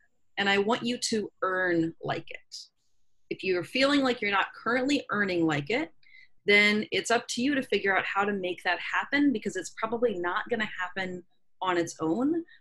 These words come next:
or it's gonna happen over a really long time as you're working up, you know, the steps or the ladder or whatever they have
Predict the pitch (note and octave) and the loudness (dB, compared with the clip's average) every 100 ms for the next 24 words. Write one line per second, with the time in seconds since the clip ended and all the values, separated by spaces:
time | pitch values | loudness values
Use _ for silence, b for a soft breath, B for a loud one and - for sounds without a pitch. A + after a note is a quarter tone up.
0 | _ G#3 G#3 - G3+ E3 G3+ G#3 A#3 G3 | _ 2 2 0 -4 -4 -6 -4 -2 -2
1 | G3 F#3+ F3+ F3 - A#3 B3+ C4 C4 A#3+ | -2 -2 -4 -4 -4 0 0 2 2 2
2 | A3+ G#3+ G3+ - G#3+ G3 F3 F3 E3+ F3+ | 0 0 -2 -6 -6 -2 -2 -2 -2 -4
3 | F#3 F3 F#3+ - F#3+ F3+ - F3 E3 D3+ | -4 -6 -6 -4 -4 -6 -4 0 0 0
4 | - - G3+ F#3+ - F3 D#3+ E3+ F3+ F3+ | -4 0 0 0 -4 -4 0 2 4 4
5 | F3 E3 E3 F3 F3 E3+ D#3+ D#3 D3+ | 4 2 2 0 0 0 0 -4 -4